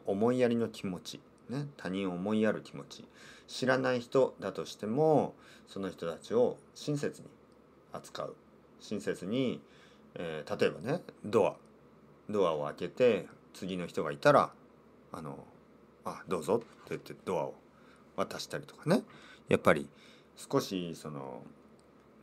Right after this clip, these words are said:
周りの人のことをいつも考えないと、自分だけにフォーカスするのは、まあ、人間としてはちょっと、うん、愚かですよね。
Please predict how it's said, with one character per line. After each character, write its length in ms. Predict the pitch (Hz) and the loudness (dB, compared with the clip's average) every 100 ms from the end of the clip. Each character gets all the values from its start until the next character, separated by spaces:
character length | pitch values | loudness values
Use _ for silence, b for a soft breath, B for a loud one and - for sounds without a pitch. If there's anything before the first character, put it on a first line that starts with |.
| - | -8
周 200 | 120 110 | 2 4
り 80 | 104 | 4
の 120 | 107 | 2
人 200 | 98 - | -2 0
の 100 | 113 | 0
こ 100 | - | -2
と 120 | - 90 | -4 -4
を 140 | - - | -4 -6
い 80 | |
つ 100 | 110 104 | -4 -4
も 80 | |
考 200 | - 92 87 117 | -4 -4 0 2
え 60 | |
な 80 | 98 | 0
い 40 | |
と、 80 | 69 | -4
自 180 | - 104 | -8 -6
分 240 | 107 120 | -2 0
だ 140 | 120 120 | 2 2
け 100 | 151 | 2
に 100 | 117 | 0
フ 140 | 120 | 0
ォ 20 | 110 | 0
ー 20 | |
カ 120 | 82 | -2
ス 80 | - | -10
す 60 | |
る 80 | 82 | -12
の 120 | 73 | -8
は、 200 | 80 98 76 - | -6 -8 -10 -12
ま 100 | 117 | -8
あ、 20 | 95 | -6
人 200 | 82 87 | -6 -4
間 160 | 95 | -4
と 140 | 92 - | -4 -6
し 80 | - | -4
て 100 | 135 | -4
は 100 | - - | -4 -12
ち 80 | - | -12
ょ 20 | |
っ 20 | - | -10
と、 160 | - - - - B B B B B B B - | -12 -16 -20 -20 B B B B B B B -14
う 20 | |
ん、 420 | 85 80 76 73 73 - - - - - - | -12 -10 -12 -14 -16 -20 -20 -20 -20 -12 4
愚 240 | 123 104 | 6 6
か 220 | - - - - - - - | 2 -6 -16 -20 -20 -20 -16
で 100 | 82 | -14
す 120 | - | -14
よ 80 | - | -10
ね。 260 | 123 151 101 | -2 0 -2